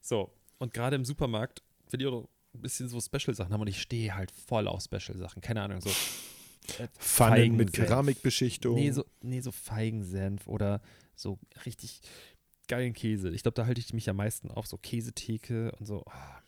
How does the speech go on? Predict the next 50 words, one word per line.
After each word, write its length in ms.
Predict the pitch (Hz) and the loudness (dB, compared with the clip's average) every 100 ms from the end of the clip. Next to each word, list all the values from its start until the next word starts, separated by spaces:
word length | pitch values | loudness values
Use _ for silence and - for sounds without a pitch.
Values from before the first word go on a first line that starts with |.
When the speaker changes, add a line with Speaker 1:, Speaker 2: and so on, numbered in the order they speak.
| _ - - - | _ -18 -18 -12
Speaker 2:
Oh, 80 | - - | -10 -2
kennst 280 | 160 170 | 0 0
du 40 | 117 | -2
Biergelee? 640 | 131 202 131 117 98 123 | 2 2 4 0 0 0
Speaker 1:
Mega 220 | 110 104 | 0 0
gut. 260 | 90 - - _ _ _ _ _ - | -2 -8 -16 _ _ _ _ _ -10
Biergelee? 760 | 110 135 123 85 85 85 135 - _ _ _ _ _ _ | -4 -2 -2 -6 -6 -6 -6 -10 _ _ _ _ _ _
Ist 140 | 117 | -6
das 120 | 104 - | -4 -2
so 160 | 110 101 - - | -2 -4 -12 -4
wie 160 | 107 101 - | -2 -2 -6
Jus, 440 | 104 127 135 170 - | 0 2 2 -2 -4
also 160 | 101 | -4
dieses 420 | 101 101 98 98 - | -4 -4 -4 -6 -6
Glibberzeug 580 | 117 110 107 175 113 123 | -2 0 0 0 2 2
Speaker 2:
Nee, 140 | - | 0
Speaker 1:
nur 80 | 110 | 2
Speaker 2:
das 80 | 202 | 2
Speaker 1:
mit 40 | |
Speaker 2:
ist 80 | 226 | 2
so 80 | - | 2
Speaker 1:
Bier? 80 | - | 2
Speaker 2:
wie 80 | 196 | 0
so 120 | 202 | 2
ein 140 | 190 160 151 139 | 0 -2 -6 -4
Gelee, 380 | 139 151 175 151 | 0 2 4 2
was 140 | 151 | 2
du 80 | 160 | 2
über 140 | 143 131 | 0 2
dein, 320 | 127 123 - | 0 -2 -4
auf, 200 | 120 - | -6 -4
auf 140 | - | -4
dein 200 | 123 110 | -2 -2
Brot 240 | 107 151 - | 0 0 0
schmierst 340 | - 101 - | 0 -2 -2
morgens, 380 | 101 95 143 - - - _ _ - | -4 -4 -6 -10 -20 -20 _ _ -2
Speaker 1:
Aber 160 | 110 | 2
Speaker 2:
aber 100 | 113 | 2
Speaker 1:
mit 20 | 117 | 2
Speaker 2:
aus 60 | |
Speaker 1:
Biergeschmack. 340 | 104 92 - 139 | 2 0 0 2
Speaker 2:
Bier. 220 | 120 90 - _ _ _ _ _ _ 110 | 2 0 -10 _ _ _ _ _ _ -10
Speaker 1:
Das 160 | 98 | -8
ist 140 | - - | -6 -4
geil. 320 | 92 139 240 - - - - | -2 -2 -4 -12 -10 -6 0
Speaker 2:
Grüße 240 | 143 175 | 2 4
gehen 140 | 147 131 | 4 6
raus 220 | 139 139 | 6 6
an 80 | 117 | 4
Marcel. 520 | 113 - 113 143 | 4 4 6 4